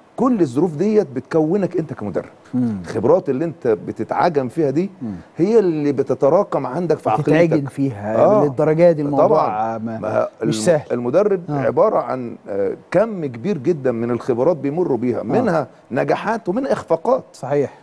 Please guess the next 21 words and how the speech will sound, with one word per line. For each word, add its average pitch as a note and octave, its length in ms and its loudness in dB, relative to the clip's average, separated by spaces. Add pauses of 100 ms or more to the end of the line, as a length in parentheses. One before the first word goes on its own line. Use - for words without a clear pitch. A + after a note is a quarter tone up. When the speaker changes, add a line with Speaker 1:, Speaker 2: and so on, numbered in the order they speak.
(120)
Speaker 1:
عمر G3 280 2
ما D#3+ 80 -6
في G#3 120 -6
مدرب F3 380 0
ناجح E3+ 380 -2
على C3+ 120 2
طول G3+ 300 -4
ومي-، A3 280 0
Speaker 2:
مم. E3+ 120 -6
Speaker 1:
مدرب F#3 340 2
بيخفق - 300 -4
على C#3+ 100 0
طول، F3 200 -2
لا G3+ 160 0
بالعكس، C#3+ 360 -2 (380)
أنت A2+ 160 -4
بتستغل F#3 500 0
الإخفاقات D#3+ 640 0
عشان C#3 240 -4
تنجح. - 440 -4
Speaker 2:
مم. C3+ 280 2